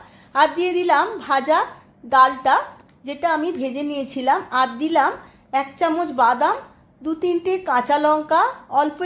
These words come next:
একটু ধনে পাতা, এক গাঁট আদা, অল্প একটু তেঁতুলের কাঠ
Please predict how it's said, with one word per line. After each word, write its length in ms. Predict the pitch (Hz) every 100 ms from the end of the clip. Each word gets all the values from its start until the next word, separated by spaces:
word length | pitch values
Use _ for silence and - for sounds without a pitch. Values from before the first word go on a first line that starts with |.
| 359
একটু 160 | - 381
ধনে 320 | - 269 269 302
পাতা, 380 | 320 311 269 427 539 - _ _ _ _ _ _ _
এক 200 | 277 302 277
গাঁট 220 | 330 359 - 269
আদা, 240 | 262 294 427 539 - _ _ _ _ _ _ _ _ _
অল্প 240 | 285 320 392 381
একটু 160 | 392 392
তেঁতুলের 500 | 370 294 302 320 349 339 294
কাঠ 260 | 285 415